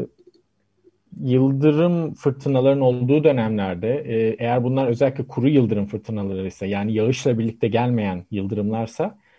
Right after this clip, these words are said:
e, sonuçta, e, ciddi anlamda yangına sebep olabiliyorlar. Da-, dağlarda gerçekleşen yangınların çoğunun sebebi yıldırımlar aslında. Mesela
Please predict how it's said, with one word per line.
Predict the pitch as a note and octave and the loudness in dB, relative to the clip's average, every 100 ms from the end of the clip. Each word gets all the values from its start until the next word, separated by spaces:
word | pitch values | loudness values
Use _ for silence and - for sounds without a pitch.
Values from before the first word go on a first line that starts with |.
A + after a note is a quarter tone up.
| _ _ _ | _ _ _
e, | B2 B2 B2 | 2 6 4
sonuçta, | A#2+ C#3 C3 - D#3 D3+ _ _ _ - | 2 -6 -4 0 2 0 _ _ _ -8
e, | B2+ B2+ B2 _ _ | -4 -4 -6 _ _
ciddi | C#3 C3+ D#3+ | -8 0 2
anlamda | C3+ A#2 A#2 C3+ G3+ | 2 2 0 2 2
yangına | E3 B2+ A2+ C3+ F3 | 2 2 0 -2 -2
sebep | A#2+ C#3+ E3+ | 0 0 0
olabiliyorlar. | C3+ C3 B2+ B2 G2 B2 F3 | 0 2 2 2 0 0 0
Da-, | C#3 - C3 | 0 0 -2
dağlarda | C3 C#3 D3 D3+ | 2 4 4 4
gerçekleşen | E3 C#3+ C3 C#3 C3+ B2 D#3 D#3+ | 4 4 4 -2 -2 -2 -2 -2
yangınların | C#3+ B2+ C3+ C#3 D3 D3+ | -2 2 2 2 0 0
çoğunun | - D3 A#2+ | 0 2 0
sebebi | - A2 A#2 G3+ | 0 -2 0 -2
yıldırımlar | G3+ D3 C#3 C3 A#2 | -2 0 0 0 0
aslında. | G#2 F2+ - G#2+ | 0 -4 -8 -6
Mesela | A2+ B2 A#2+ | -4 -4 -4